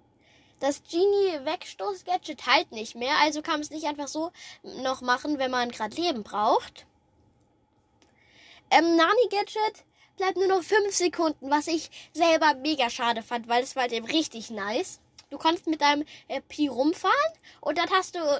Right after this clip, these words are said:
o-, oder du hattest wenig Leben und aktivierst dann das Gadget.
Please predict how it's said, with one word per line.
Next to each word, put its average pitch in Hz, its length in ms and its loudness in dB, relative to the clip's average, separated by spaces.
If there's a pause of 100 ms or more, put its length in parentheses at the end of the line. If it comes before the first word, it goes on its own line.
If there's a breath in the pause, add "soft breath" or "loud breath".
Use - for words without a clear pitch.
o-, 349 240 0
oder 381 320 2
du 415 100 0
hattest 381 320 -2
wenig 349 300 -4
Leben 208 420 -6 (640 soft breath)
und 302 120 -2
aktivierst 349 460 2
dann 302 120 -2
das 320 140 -6
Gadget. 208 520 -6